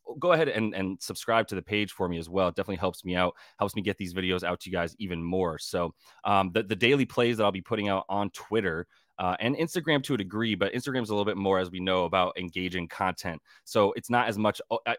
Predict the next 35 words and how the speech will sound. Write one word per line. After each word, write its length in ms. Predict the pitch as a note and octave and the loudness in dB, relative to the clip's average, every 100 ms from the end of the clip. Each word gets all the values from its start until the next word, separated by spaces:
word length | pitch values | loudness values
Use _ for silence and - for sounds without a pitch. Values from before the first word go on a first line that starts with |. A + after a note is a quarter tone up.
| A#2 | -4
it's 140 | - | -2
about 280 | A#2 D3 C#3+ | 0 2 0
the 60 | |
picks, 400 | - - A#2 - | -2 0 0 0
but 220 | - G2 F#2+ | -2 0 0
it's 120 | - | -2
definitely 220 | A#2 A#2 | 0 0
about 160 | G2 E2 | 0 2
how 120 | G2+ | 2
you 120 | F#2 | 2
deliver 340 | E2+ F#2 G2 | 0 0 0
the 100 | F2+ | -2
picks 260 | E2 F#2 - | -4 -6 -2
on 120 | F2 | -4
Instagram. 480 | F2+ F#2+ F2+ F2+ F2+ - _ - | -4 -6 -4 0 -2 -4 _ -4
On 100 | G2+ | -2
Twitter, 300 | - C#3 A#2+ | 2 6 6
I'm 80 | G#2+ | 4
just 160 | A#2 | 2
writing 220 | G2+ G#2 | 4 4
them 120 | F#2 F2 | 2 0
out 220 | F#2+ - _ F2+ | -2 -6 _ -6
nice 260 | F#2 G2 | -4 -4
and 80 | F#2 | -4
easy 240 | F#2 E2+ | -6 -8
for 200 | E2+ F2+ | -10 -10
you 100 | D#2+ | -10
guys. 300 | D#2+ D2 C#2 | -10 -12 -12
So 360 | - - F#2 E2+ _ _ - | -8 0 0 0 _ _ -10
if 100 | G2 | -8
you're 80 | G2 | 2
following 320 | A#2 B2 A#2+ | 6 6 6
along 240 | A2+ G#2 | 4 4
on 80 | F#2+ | 0
Twitter, 420 | - G#2+ G2 F#2 | -2 0 2 0